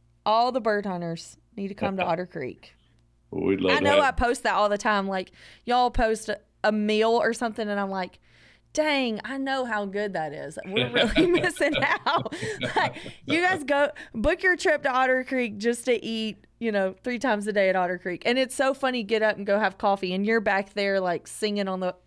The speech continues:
Speaker 1: on the f-, uh, um, grill, making up breakfast yourself, you know? Like,
Speaker 2: <laughs>
Speaker 1: it's just, it's just a special place. You can't, can't put it into words.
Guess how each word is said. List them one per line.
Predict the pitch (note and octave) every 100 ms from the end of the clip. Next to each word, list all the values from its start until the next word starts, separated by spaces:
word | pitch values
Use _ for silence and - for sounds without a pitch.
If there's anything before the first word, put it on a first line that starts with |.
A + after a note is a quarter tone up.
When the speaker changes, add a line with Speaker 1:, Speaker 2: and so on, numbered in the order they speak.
| - - - -
Speaker 1:
on | A3+
the | G#3+ G3+ - _ _ _ _
f-, | - - G#3+
uh, | G#3 F#3+ -
um, | - F3+ F#3 F#3 _ - F#3+
grill, | A3 A3+ F#3+ F3 - _ -
making | G#3 A3 A#3+
up | G#3+ -
breakfast | G#3 G3+ G3+ G3
yourself, | G3 - G3+ F3+ E3+ -
you | G#3 F#3+
know? | F#3+ G3+
Like, | A#3+ G#3 F#3+ - - -
Speaker 2:
<laughs> | - -
Speaker 1:
it's | C4+
just, | F4 E4+ - _ -
it's | C#4 E4
just | E4
a | C4+
special | - A3+ A3+ G#3+
place. | G#3 F#3+ E3+ F#3
You | G3
can't, | A#3+ A3+ A#3+ - _ - - -
can't | C#4 C#4
put | D4 B3+
it |
into | B3 A3+
words. | G3+ F3 F3 F3 -